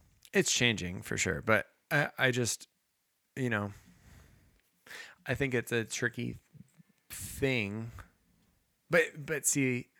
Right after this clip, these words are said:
that's, that's where you and I differ. Like, I think of what other people think. Uh, it's kind of like a puzzle for me on, like,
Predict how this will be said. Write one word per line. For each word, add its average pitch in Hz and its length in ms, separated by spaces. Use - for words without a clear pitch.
that's, 113 320
that's 131 280
where 131 140
you 104 200
and 95 100
I 92 120
differ. - 420
Like, 92 280
I 120 200
think 113 320
of 101 360
what 95 520
other 95 280
people 92 320
think. - 600
Uh, 78 560
it's - 160
kind 98 160
of 90 80
like 85 160
a 80 140
puzzle 90 400
for 95 200
me 90 360
on, 78 220
like, - 340